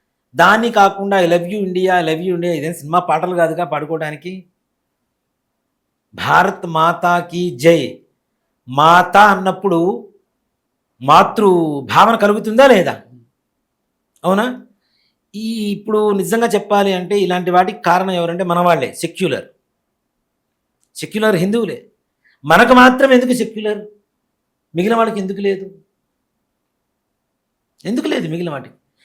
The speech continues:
ఇప్పుడు చూడండి, ప్రపంచంలో అన్నిటికీ రెండు రకాల పేర్లు లేవు ఏ దేశానికి కూడా.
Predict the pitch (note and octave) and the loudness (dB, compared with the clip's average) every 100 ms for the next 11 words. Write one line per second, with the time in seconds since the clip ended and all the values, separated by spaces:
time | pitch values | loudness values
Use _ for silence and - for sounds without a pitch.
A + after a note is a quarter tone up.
0 | _ - C3+ A3 A3 G3+ - D#3 F3 E3+ | _ -20 -4 -2 -2 -4 -6 -8 -8 -8
1 | C3+ G#2 A#2 F#3 _ _ _ _ _ _ | -12 -12 -14 -14 _ _ _ _ _ _
2 | _ _ _ _ _ - D#3+ A3 B3+ B3 | _ _ _ _ _ -14 -12 -10 -6 0
3 | B3 - A3 - A3+ A#3 A3 _ E3 E3+ | 0 -2 -8 -8 -8 -8 -12 _ -6 -2
4 | E3+ E3 F3+ E3+ D3 E3 F3+ F3+ D#3 D3+ | -4 -2 -2 -4 -4 -6 -6 -4 -4 -4
5 | C#3+ C#3+ D3+ D3+ C#3+ C#3+ B2+ G2 | -4 -6 -8 -10 -12 -18 -18 -20